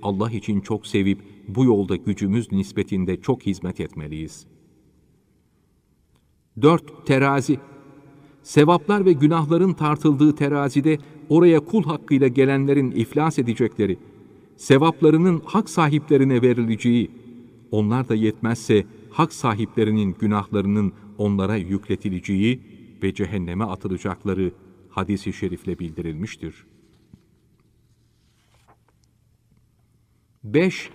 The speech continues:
Sırat Köprüsü. Resulullah Efendimiz ahirette Sırat Köprüsü'nde her Müslümana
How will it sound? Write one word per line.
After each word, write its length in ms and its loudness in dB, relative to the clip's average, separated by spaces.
Sırat 440 -2
Köprüsü. 520 -4
Resulullah 560 0
Efendimiz 680 -2
ahirette 680 4
Sırat 400 0
Köprüsü'nde 680 0
her 200 2
Müslümana 680 -2